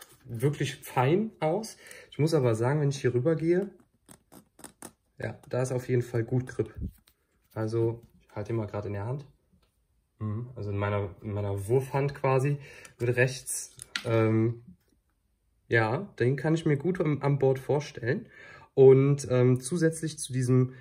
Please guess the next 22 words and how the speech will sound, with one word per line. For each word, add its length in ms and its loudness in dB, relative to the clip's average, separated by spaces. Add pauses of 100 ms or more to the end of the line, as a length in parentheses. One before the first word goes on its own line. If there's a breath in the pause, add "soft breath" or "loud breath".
(140 loud breath)
Shark 460 -6
Grip, 200 -4
den 120 0
man 160 2
da 140 2
hat, 220 -4
hat 140 -6
man, 300 4 (420 loud breath)
äh, 500 0
so 140 -6
leichte 380 0
Bohrungen 840 2 (340 loud breath)
eingelassen. 680 -2 (760)
Und 540 -4 (120)
zu 200 -20
diesen 280 -4
leichten 460 -2
Bohrungen 540 2
dann 180 0
auch 260 -4
wieder 460 -2 (320 soft breath)
unterschiedlich 800 -4